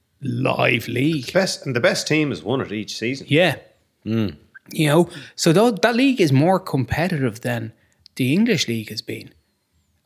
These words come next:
Speaker 1: But that Saracens' dominance really extends to essentially the same year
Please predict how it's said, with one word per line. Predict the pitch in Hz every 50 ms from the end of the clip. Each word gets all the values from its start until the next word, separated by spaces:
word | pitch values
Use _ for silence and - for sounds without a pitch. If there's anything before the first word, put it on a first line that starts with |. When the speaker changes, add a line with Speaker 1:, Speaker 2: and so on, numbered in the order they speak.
| - 147
Speaker 1:
But | 123 - 123 123 -
that | 160 185 -
Saracens' | - - - 175 175 180 185 196 - - - 151 147 143 139 -
dominance | - 147 123 - 151 135 156 160 160 143 120 110 107 - -
really | 127 120 123 139 147 160 180 175 160 147
extends | - - - - - 139 131 131 127 127 113 107 - -
to | - - 127 120 110 110 110 - _ _ _ _ _ _ _ _ _ _ _ _ _ _ _ _ _ - - -
essentially | 151 - - - - 135 135 170 190 175 - 131 120
the | 110 110
same | - - 139 135 131 127 123 117
year | 117 123 131 135 123 117 120 131 135 -